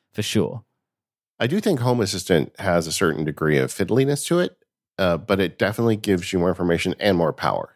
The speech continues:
Speaker 2: You know, like the, um,
Speaker 1: Mm, mm-hmm.
Speaker 2: the one I talked about on a recent show is, like,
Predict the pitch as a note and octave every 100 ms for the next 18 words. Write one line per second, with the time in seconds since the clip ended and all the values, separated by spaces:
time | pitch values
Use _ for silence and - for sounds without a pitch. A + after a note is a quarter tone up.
0 | _ D#2 A#1+ B1 D#2+ - E2+ D2+ B1 A#1+
1 | A#2 G2 F#2+ _ - A2 B2 B2 A2 G2+
2 | G#2 F#2+ F2 D#2 D#2 E2 D#2 D2 G2+ E2
3 | D2+ C2+ D2+ C#2 -